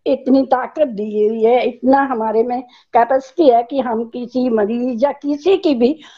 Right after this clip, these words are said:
हम किसी भी तरीके से उसकी सेवा करते हैं, उसके साथ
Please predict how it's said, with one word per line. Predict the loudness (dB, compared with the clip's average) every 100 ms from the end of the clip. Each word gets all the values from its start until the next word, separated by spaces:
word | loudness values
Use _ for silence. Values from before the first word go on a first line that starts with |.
| -20 -4
हम | -2 -2 -4 -2
किसी | 0 0
भी | 0 2
तरीके | 2 2 2 2 2
से | 2
उसकी | 0 -4 -6 -4 -2
सेवा | 0 0 0
करते | -2 -4 0 2
हैं, | 2 0
उसके | -6 -10 _ 0 2 0 -10 -20 -20 _
साथ | -6 -2 -2